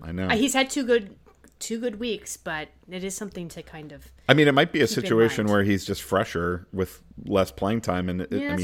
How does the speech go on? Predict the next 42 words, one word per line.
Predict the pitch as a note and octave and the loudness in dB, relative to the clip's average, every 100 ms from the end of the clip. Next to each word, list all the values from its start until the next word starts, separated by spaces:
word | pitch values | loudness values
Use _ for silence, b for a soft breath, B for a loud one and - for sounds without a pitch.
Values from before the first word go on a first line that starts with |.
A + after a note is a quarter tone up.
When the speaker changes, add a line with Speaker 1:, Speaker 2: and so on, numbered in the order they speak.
| F#2+ | -2
Speaker 1:
he's, | D#3 | -4
Speaker 2:
true. | D#3 - | -6 -8
Speaker 1:
maybe | - F#2+ G2+ | -2 0 2
it | G2+ | 0
makes | G2 G2 - | 0 -4 -4
him | F#2 | -6
perform | - - - B2+ G#2 | -6 -8 -2 -2 0
better. | E2+ D#2+ E2 | -4 -6 -10
So | - - - - | -16 -18 -20 -14
I | F2+ | -8
don't | G2+ | -6
Speaker 2:
Yeah, | G#2+ | -6
Speaker 1:
know. | - | -8
Speaker 2:
maybe. | G#3 F#3 F3 b b b b b b b b | -14 -16 -18 b b b b b b b b
Speaker 1:
All | C3 D#3 | 4 8
right, | C3+ E2+ - | 8 8 2
let's | A#2+ - | -4 0
move | D#3 | 4
on | C#3 C3+ | 6 6
to | |
the | G#2+ | 4
Monday | G#2+ B2 B2 | 4 4 6
night | G2 F2 | 4 2
game. | F2+ F2+ G2 - | -2 -2 -6 -6
That's | G2 - | -8 -6
the | - | -10
Colts | - A#2+ A2 - | -2 0 0 -2
at | - - | -2 -2
the, | F2 - _ | -6 -6 _
at | G2+ G2+ - | -4 -4 -2
the, | F#2 F2+ | -4 -2
uh, | E2+ E2 | -4 -4
Ravens. | F#2+ A2+ - - E3+ D#3+ | 2 2 2 -2 -6 -8
Speaker 2:
Mm. | D3+ D3+ - - | -12 -18 -20 -6
Speaker 1:
The | F#2+ | 0
battle | G#2+ G#2+ A2+ G#2+ | 6 8 8 8
of, | F#2+ - - b b _ - | 4 0 -16 b b _ -4
uh, | F#2+ F#2 F2+ | 0 2 0
Baltimore | E2+ A2 A#2 A2 A2 G2+ | 0 0 0 0 2 0
and | F2+ | -2
former | - A#2 A2 F#2 | -2 -2 0 -2
Baltimore. | F2+ F2 F2 E2+ E2 | -2 -4 -6 -8 -8